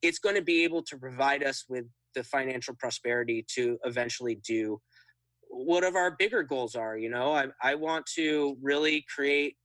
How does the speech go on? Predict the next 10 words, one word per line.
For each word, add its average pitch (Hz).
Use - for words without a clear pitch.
we 147
have 165
fifteen 156
acres 147
in 147
the 127
woods, 131
uh, 127
up 127
in, 120